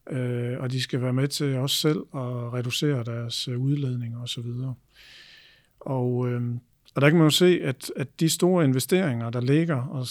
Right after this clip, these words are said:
og skal gennemføres i de næste år her, at de kommer altså også bare til at kræve, øh, rigtig mange medarbejdere. Øhm, og, øh,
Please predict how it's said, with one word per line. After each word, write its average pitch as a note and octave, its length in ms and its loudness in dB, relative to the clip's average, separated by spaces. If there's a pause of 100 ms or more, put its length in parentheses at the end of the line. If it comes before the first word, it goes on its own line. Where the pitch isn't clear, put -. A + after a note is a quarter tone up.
(100)
og C3 140 -8
skal - 180 -8
gennemføres C#3 640 0
i B2 260 -2
de B2+ 120 -4
næste C#3+ 340 -2
år C3 180 -4
her, B2+ 180 -4 (800)
at - 280 -6
de D3+ 100 2
kommer C#3+ 280 2
altså C3 180 2
også D3+ 160 -2
bare D#3+ 140 0
til E3 140 -4
at D3 80 -2
kræve, D3 560 0
øh, C3 140 -6
rigtig D#3 300 -2
mange C#3 220 2
medarbejdere. B2 640 -2 (1000)
Øhm, B2+ 520 -6 (160)
og, B2 520 -2
øh, B2 80 -4